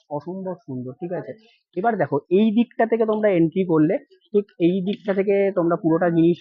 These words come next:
দেখতে দেখতে, দেখতে এলে, এবার এই পোর্শনটা এতটা অবধি যখন গেলাম, এই পোর্শনের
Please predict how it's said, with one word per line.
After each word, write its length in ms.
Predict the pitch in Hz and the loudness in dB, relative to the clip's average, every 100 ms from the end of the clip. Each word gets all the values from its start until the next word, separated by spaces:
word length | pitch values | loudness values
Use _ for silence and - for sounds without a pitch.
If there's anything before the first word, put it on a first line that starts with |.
| _ - | _ -6
দেখতে 220 | 143 - | -4 -2
দেখতে, 180 | 156 160 | -6 -4
দেখতে 320 | 156 156 151 | -8 -6 -4
এলে, 200 | 147 123 - _ _ _ - | -4 -4 -8 _ _ _ -12
এবার 100 | 123 - | -10 -4
এই 180 | 175 208 | -4 -2
পোর্শনটা 440 | 208 - 226 214 | -4 -2 -4 0
এতটা 340 | 220 170 196 226 | 0 0 -2 -2
অবধি 220 | 208 226 | -4 -6
যখন 340 | 214 233 233 220 _ _ _ 156 | -6 -4 -6 -6 _ _ _ -8
গেলাম, 360 | 139 143 143 139 _ _ _ - | -4 -2 -2 -6 _ _ _ -8
এই 160 | 175 208 | -4 -2
পোর্শনের 560 | 220 208 - 220 220 | -2 -4 -4 -8 -8